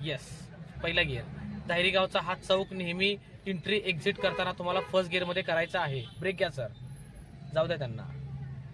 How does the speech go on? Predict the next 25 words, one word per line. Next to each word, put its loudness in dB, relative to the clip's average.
हे 0
पाहू 8
शकता, 2
विजय 4
सर 0
गाडी 4
चालवत 2
आहेत, 2
त्यांचं 0
ट्रेनिंग 0
मी 0
चालू -2
केलेलं 0
आहे. 0
धायरी 0
गावातून 2
जात 2
आहोत 4
आम्ही. -2
सर, 2
ब्रेक 2
घ्या, 0
त्याला 0
जाऊ 0
द्या. 0